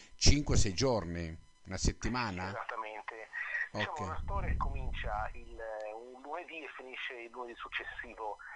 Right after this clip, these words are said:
Speaker 2: Eh, proprio si è voluta la scansione per essere abbastanza semplice, diciamo, da seguire, e con, con pochi personaggi. La storia, sì, si ambienta sostanzialmente in tre strade nel centro storico fiorentino, ma potrebbe essere in qualsiasi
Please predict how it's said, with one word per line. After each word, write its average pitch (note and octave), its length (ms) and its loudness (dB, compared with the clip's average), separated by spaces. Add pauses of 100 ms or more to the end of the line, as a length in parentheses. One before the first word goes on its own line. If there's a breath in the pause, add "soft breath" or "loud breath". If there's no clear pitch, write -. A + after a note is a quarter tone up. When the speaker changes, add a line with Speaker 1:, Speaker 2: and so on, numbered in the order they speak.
(280 loud breath)
Speaker 2:
Eh, B2 680 -4
proprio C3 280 -8
si - 80 -4
è B2 40 -12
voluta B2+ 260 -10
la B2 200 -8
scansione C#3+ 680 -8
per A2+ 120 -12
essere A2+ 360 -10
abbastanza A2+ 680 -8
semplice, A#2 500 -8
diciamo, G#2+ 300 -4
da G#2+ 140 -8 (100)
seguire, A2+ 580 -10 (480 loud breath)
e - 120 -14
con, C#3 340 -6 (280)
con A2 260 -4 (240)
pochi A#2+ 240 -6
personaggi. A2+ 920 2 (380 loud breath)
La G3 200 -4
storia, G3+ 480 0
sì, B2 160 -8
si - 80 -4
ambienta C3+ 460 -4
sostanzialmente B2+ 640 -6
in A#2 100 -8
tre A#2+ 260 -6
strade A#2 460 -2
nel G2+ 260 -8
centro A2 400 -2
storico A2 500 -6
fiorentino, B2 600 -6
ma G#2+ 80 0
potrebbe G#2+ 520 -4
essere G#2 360 -4
in G#2 180 -6
qualsiasi A2 800 -4